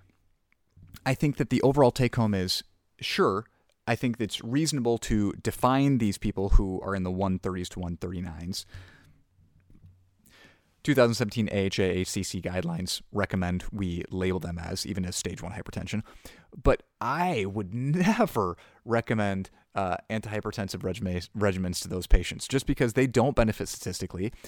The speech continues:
You need to focus on lifestyle changes, exercise, diet, diet and exercise, lifestyle, diet, exercise. Look for other reasons, right? Obstructive sleep apnea,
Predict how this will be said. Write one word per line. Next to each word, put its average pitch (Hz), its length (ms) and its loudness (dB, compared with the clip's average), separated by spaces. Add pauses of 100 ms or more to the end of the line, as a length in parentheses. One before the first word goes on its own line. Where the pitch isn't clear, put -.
(180)
You 123 180 4
need 143 280 4
to 104 300 6
focus - 480 2
on 98 220 -2 (160)
lifestyle 110 460 0
changes, 80 400 -10
exercise, 104 480 -4
diet, 110 360 -2
diet 104 240 -2
and 90 100 -6
exercise, 95 440 -8
lifestyle, 95 480 -6
diet, 104 320 0
exercise. - 400 -6 (300)
Look 147 120 6
for 147 180 2
other 160 220 8
reasons, 87 400 -4
right? 104 180 0 (260)
Obstructive 117 380 2
sleep 117 180 4
apnea, 127 540 2